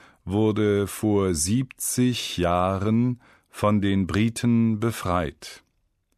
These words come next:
Vor dem Abflug nach Niedersachsen verabschieden sich die neunundachtzigjährige Königin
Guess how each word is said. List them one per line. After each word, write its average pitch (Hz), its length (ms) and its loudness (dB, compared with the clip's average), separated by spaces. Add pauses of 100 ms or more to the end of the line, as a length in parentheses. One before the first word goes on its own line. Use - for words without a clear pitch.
(640)
Vor 143 420 2
dem 110 400 2
Abflug 117 1120 -2
nach 80 580 0
Niedersachsen 90 1300 0 (400)
verabschieden 95 1120 0
sich 113 540 -2
die 85 320 -2
neunundachtzigjährige 87 2500 -2
Königin 95 920 0